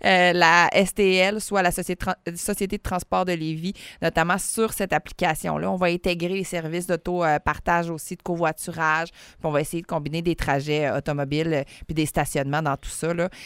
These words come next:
euh, selon les préférences de l'utilisateur. Fait que c'est, c'est la application qui, euh, devrait sortir.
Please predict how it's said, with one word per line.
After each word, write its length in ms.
euh, 80
selon 280
les 100
préférences 480
de 80
l'utilisateur. 680
Fait 80
que 60
c'est, 120
c'est 160
la 160
application 600
qui, 260
euh, 80
devrait 240
sortir. 420